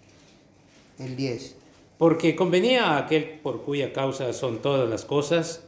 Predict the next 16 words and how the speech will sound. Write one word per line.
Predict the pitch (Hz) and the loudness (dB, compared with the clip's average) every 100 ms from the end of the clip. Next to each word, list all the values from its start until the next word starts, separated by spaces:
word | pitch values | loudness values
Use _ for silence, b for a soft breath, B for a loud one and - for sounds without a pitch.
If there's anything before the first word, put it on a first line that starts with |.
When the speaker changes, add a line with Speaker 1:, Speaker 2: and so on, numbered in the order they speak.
| - | -18
Speaker 2:
y | |
por | 139 151 127 | -6 -4 -4
quien | 156 170 165 | 0 2 2
todas | 170 190 | 2 4
las | 170 143 | 2 0
cosas | 160 156 160 | 0 0 -2
subsisten, | - 123 - 160 - 123 101 95 - _ b b b - | -4 -8 -6 -6 -6 -10 -10 -14 -20 _ b b b -2
que | 135 | 2
habiendo | 131 147 190 202 180 | 2 4 2 4 4
de | 139 131 | 4 0
llevar | 117 123 147 120 | 0 0 0 0
muchos | 135 139 120 147 | -4 -4 -6 -6
hijos | 131 135 110 | -6 -6 -6
a | |
la | 110 | -6
gloria, | 101 127 135 156 165 - | -4 -4 0 0 0 -10